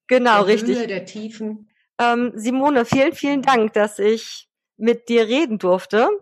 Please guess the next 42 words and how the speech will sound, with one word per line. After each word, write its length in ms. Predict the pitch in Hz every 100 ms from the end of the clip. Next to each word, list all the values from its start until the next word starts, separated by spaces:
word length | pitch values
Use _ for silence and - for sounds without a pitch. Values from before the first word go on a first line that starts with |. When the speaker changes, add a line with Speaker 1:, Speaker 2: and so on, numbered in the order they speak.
| _ _
Speaker 1:
Es 200 | - -
hat 180 | 233 240
mir 140 | 226
richtig, 280 | 330 339 302
richtig 220 | 285 277
viel 140 | 285
Spaß 320 | - 269 269 -
gemacht. 380 | 185 208 - -
Speaker 2:
Ja, 160 | 214
danke 400 | 196 208 226 247
dir 160 | 226 - 214 196
auch. 280 | 196 254 - _ _ _ _ -
Speaker 1:
Ihr 120 | 196
habt 140 | 208
wahrscheinlich 600 | 233 233 214 226 240 - -
beim 160 | 208
Podcast 560 | 208 247 - 240 240 -
Roulette 240 | 240 269
zugehört, 480 | - 285 262 254 262 -
ihr 120 | 214
habt 200 | 196 -
vielleicht 360 | - 185 190 -
bei 120 | 180
Being 280 | 185 196 196
Yourself 440 | 208 214 240 - _
zugehört, 480 | 254 240 240 226 -
ihr 100 | 202
habt 160 | -
vielleicht 320 | 190 185 196 -
bei 100 | -
S 180 | -
O 40 | -
S 180 | 233 -
zugehört. 520 | - 175 180 208 -
Sollte 420 | 180 185 214 269 294
es 180 | 277
bei 100 | -
S 180 | 226 220
O 20 |
S 220 | - 180 -
gewesen 380 | 175 170 175
sein, 380 | 165 160 175 226